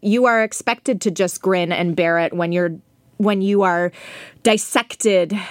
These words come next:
this way, when your male colleagues don't have that same burden that you are experiencing. But there have been many instances, uh, in the U K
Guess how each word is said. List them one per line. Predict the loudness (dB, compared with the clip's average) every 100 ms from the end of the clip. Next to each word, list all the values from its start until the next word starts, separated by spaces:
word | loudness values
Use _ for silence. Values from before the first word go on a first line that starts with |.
| -6
this | 0 0 0
way, | 0 0 0 0 0
when | 2 2 2 0 -2 -2
your | 0 2
male | 2 2 0
colleagues | 0 0 0 -2 -2
don't | 0 0 -2
have | -2 0 0
that | 0 -2
same | -2 -4 -2 -2
burden | 0 -2 -2 -6 -6 -6 _ -2
that | -2 -2 _ _
you | -2 2 2
are | 2 -2
experiencing. | -6 -6 -2 -2 -2 -6 -4 -4 -4 -6 -8 -20 -20 -20 -20 -2
But | -2 0
there | 0
have | 2 2 2
been | -2 0
many | 0 0 0
instances, | 0 0 -2 0 0 0 0 -2 -2
uh, | -2 0
in | 0
the | 2
U | 0 0
K | 0